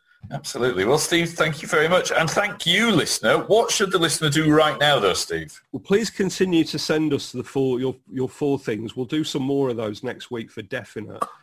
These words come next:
Speaker 1: Yeah.
Speaker 2: Uh, four things you've learned since the referendum. If you would leave a great review of this podcast on your podcatcher of choice, it would be very much appreciated. Um,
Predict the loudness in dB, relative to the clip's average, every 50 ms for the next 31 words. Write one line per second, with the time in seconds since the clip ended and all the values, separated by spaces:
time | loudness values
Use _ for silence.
0 | _ _ _ _ -4 -2 -2 0 0 -2 -4 -4 _ 0 0 0 0 0 0 0
1 | 0 0 -2 -2 -4 -2 -2 -2 -2 -4 -6 -6 -8 -8 -6 -6 -6 -6 -6 -6
2 | -6 -4 -4 -2 -2 -4 -6 -8 -10 -12 -16 -20 -20 _ _ _ -4 -4 -4 -4
3 | -6 -4 -2 -2 -2 -2 -2 -2 0 0 -2 -4 -8 -10 -8 -6 -4 -4 -2 -2
4 | -4 -4 -6 -10 -10 -6 -4 -2 -2 -2 -2 -4 -4 -2 -2 -2 -2 -2 -4 -4
5 | -8 -10 -12 _ -12 -12 -10 -10 -10 -10 -10 -8 -8 -6 -6 -6 -8 -6 -6 -8
6 | -8 -8 -8 -12 -12 -10 -12 -12 -12 -14 -12 -10 -8 -8 -8 -8 -10 -14 -14 -16
7 | -14 -12 -12 -12 -10 -8 -6 -6 -6 -6 -6 -8 -8 -10 -12 -18 -20 _ -12 -10
8 | -10 -10 -12 -14 -14 -12 -12 -14 -14 -16 -18 -18 -18 _ _ -20 -20 -20 -20 -20
9 | -20 -16 _ -6 -4 -4 -2 -2 -2 -2 -4 -4 -6 -6 -8